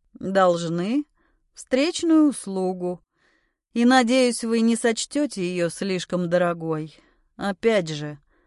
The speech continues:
в дальнейшем вы можете рассчитывать на мою благодарность и содействие».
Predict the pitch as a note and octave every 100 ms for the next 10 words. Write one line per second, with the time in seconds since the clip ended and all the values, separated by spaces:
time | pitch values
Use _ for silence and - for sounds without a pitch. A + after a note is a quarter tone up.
0 | _ _ - G3 G#3+ A#3 A#3+ C#4 C#4+ -
1 | G3 F#3 G3+ G#3+ G#3 G3 G3+ G3+ - A#3
2 | A3 G3 G3 G3+ G3 G3 F#3 F#3 F3+ E3+
3 | E3+ A3+ C4+ C#4+ - E4+ F#4 A3+ F3+ E3
4 | E3+ F3 - F3+ F3 E3+ E3+